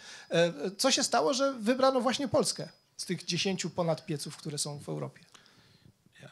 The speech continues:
Speaker 2: ja myślę tak, że, y, y, to jest znowu parę, mm, y, parę takich, y, y, elementów, które wpływają na to, że p-, produkcja w Krakowie ma taki profil kosztowy, a nie,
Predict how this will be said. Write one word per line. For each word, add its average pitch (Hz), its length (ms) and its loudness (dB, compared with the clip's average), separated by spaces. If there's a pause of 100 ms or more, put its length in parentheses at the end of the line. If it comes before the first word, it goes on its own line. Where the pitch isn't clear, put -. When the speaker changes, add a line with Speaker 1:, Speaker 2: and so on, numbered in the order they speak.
(100)
Speaker 2:
ja 131 60 -12
myślę 131 260 -12
tak, 131 280 -10
że, 107 220 -6 (260)
y, - 20 -8
y, 107 160 -8 (760)
to 120 100 -8
jest 117 300 -6
znowu 110 360 -8
parę, 101 400 -6 (220)
mm, 95 300 -10 (300)
y, 92 380 -16
parę 101 200 -8
takich, - 440 -14
y, 95 40 -10
y, 92 840 -12
elementów, 104 500 -4
które 92 320 -10
wpływają 104 720 -6
na 92 180 -6
to, 92 180 -8
że 90 200 -10
p-, - 240 -12
produkcja 95 460 -10
w - 40 -20
Krakowie 95 380 -8
ma 92 120 -8
taki - 240 -14
profil - 320 -10
kosztowy, 90 500 -14
a 92 60 -14
nie, 90 300 -14